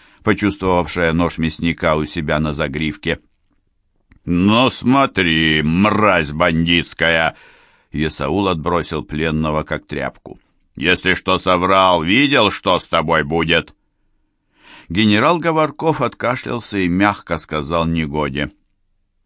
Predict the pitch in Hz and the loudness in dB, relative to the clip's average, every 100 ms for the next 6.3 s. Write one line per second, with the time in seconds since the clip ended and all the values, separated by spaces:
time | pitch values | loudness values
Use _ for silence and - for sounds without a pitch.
0 | _ 101 123 143 131 139 139 151 196 185 | _ 0 4 2 0 -2 -2 -2 0 -2
1 | - 80 73 73 73 73 - 73 67 71 | -2 -6 -4 -2 -2 -2 -4 -6 -4 -4
2 | 76 113 135 175 190 208 190 160 - 135 | -4 -4 -2 -4 -2 2 2 0 -2 -2
3 | 95 78 90 90 85 - - 120 151 165 | 0 0 2 4 2 0 -4 -2 -2 0
4 | 185 175 - - - _ _ _ _ _ | 0 0 -6 -20 -20 _ _ _ _ _
5 | - 147 165 175 160 - 170 117 90 76 | 2 4 4 2 0 0 2 4 2 2
6 | 85 78 71 | 2 2 -2